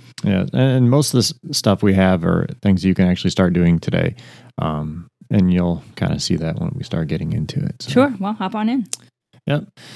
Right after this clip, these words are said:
Speaker 1: So today we're gonna start off with the initial estimate. So actually, you know, after you get the phone call and you're gonna head out to meet with a potential customer, um, one thing I usually recommend doing is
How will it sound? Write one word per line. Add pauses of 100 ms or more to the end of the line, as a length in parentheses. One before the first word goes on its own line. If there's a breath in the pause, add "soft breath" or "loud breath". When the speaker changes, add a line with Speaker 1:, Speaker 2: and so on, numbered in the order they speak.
(180 loud breath)
Speaker 1:
So (160)
today
we're
gonna
start
off
with (280)
the
initial
estimate.
So
actually,
you
know,
after
you
get
the
phone
call
and
you're
gonna
head
out (120)
to (500 soft breath)
meet
with
a
potential
customer, (480)
um, (720)
one
thing
I
usually
recommend
doing
is